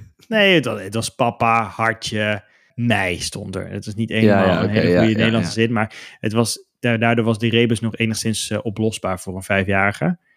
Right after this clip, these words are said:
Speaker 1: Ik had dat echt nodig om, zeg maar, haar er in ieder geval te van overtuigen dat het oké was dat ik toch eventjes even wegging en dat zij niet meeging. En ik merkte dat dat, ehm,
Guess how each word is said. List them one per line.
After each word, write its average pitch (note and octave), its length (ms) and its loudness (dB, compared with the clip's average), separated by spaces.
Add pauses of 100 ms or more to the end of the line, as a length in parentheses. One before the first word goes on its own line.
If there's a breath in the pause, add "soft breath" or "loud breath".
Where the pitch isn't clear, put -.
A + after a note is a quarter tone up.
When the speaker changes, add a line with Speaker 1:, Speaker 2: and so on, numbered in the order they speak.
(140)
Speaker 1:
Ik B2+ 140 -10
had C3 180 2
dat E3 140 0
echt F3+ 220 0
nodig F#3 400 6
om, E3+ 160 2
zeg D#3+ 160 4
maar, D#3+ 160 2
haar D#3+ 280 4
er E3 80 4
in D#3 60 2
ieder D#3 140 0
geval D3 180 0
te C#3 80 -4
van C#3 120 0
overtuigen C3+ 440 2
dat B2 80 2
het A#2+ 120 -4
oké B2 280 2
was A#2 120 -4
dat A2 100 -6
ik A#2 100 -8
toch B2+ 200 -2
eventjes A#2 640 -4
even G#2+ 220 -2
wegging A#2+ 300 -2
en A2+ 60 -2
dat A2 120 -4
zij A2 180 0
niet A#2 200 2
meeging. A#2 540 0 (340 soft breath)
En - 100 -2
ik G#2 60 -2
merkte C#3+ 300 2
dat - 40 -6
dat, B2+ 220 0
ehm, A#2 380 2